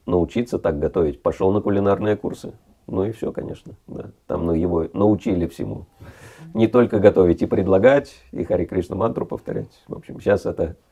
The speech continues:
один из лидеров московской общины. Зовут его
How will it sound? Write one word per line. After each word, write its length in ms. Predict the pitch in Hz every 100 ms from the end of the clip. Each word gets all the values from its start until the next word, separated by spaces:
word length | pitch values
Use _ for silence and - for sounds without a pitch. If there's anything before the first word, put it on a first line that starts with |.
| _ _ _ -
один 340 | 101 113 107
из 300 | 101 - - -
лидеров 680 | 104 110 104 95 - _ _ _ _ _ -
московской 540 | - - 95 - 95
общины. 340 | 90 - - - _ _ _ _ _ _ _ _ -
Зовут 360 | 85 85 87 -
его 320 | 80 73 71